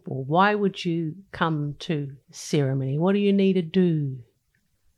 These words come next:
For me, ceremony is very, very personal, and it's u-, it's unique to every single one of us.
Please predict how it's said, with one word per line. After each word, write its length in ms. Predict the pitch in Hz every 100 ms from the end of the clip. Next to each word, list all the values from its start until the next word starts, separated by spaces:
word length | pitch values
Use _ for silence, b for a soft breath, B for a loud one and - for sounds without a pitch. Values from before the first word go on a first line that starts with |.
| _
For 100 | 254
me, 400 | 277 294 285 233
ceremony 680 | 196 247 233 226 220 214 202
is 80 | 165
very, 420 | 160 202 208 208
very 240 | 185 185 180
personal, 800 | - 190 185 185 196 180 175 -
and 160 | 185 160
it's 260 | - -
u-, 140 | 160 156
it's 300 | 190 - 170
unique 480 | 160 175 190 190 -
to 180 | 170 160
every 200 | 160 156
single 340 | - 156 156
one 160 | 151 151
of 100 | 147
us. 280 | 151 -